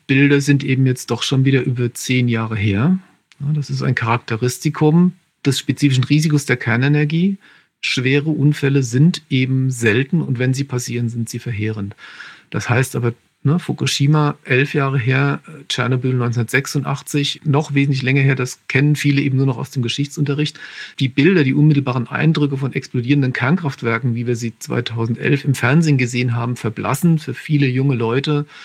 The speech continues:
Also ein heute achtzehnjähriger war damals sieben, ja, als das passiert ist. Der hat da wahrscheinlich keine so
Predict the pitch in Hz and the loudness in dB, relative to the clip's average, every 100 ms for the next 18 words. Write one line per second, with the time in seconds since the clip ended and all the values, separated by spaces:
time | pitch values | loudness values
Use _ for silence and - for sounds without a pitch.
0 | - - 135 123 120 120 - - - 143 | -20 -12 -6 -4 -2 0 -2 -4 0 2
1 | 139 143 147 135 135 135 131 131 135 135 | 4 4 4 2 0 -2 -2 -2 0 0
2 | 135 - _ - - 196 139 92 - 127 | -2 -14 _ -10 0 4 4 0 -6 0
3 | 165 170 123 - - 123 - 120 - 123 | 0 0 -4 -6 -6 -6 -4 -6 -2 -4
4 | 127 - - 117 - 135 135 147 - - | -4 -10 -8 -8 -4 -6 -6 -12 -18 -8
5 | 131 123 139 151 - 131 147 170 143 | -4 0 0 0 -2 0 2 2 2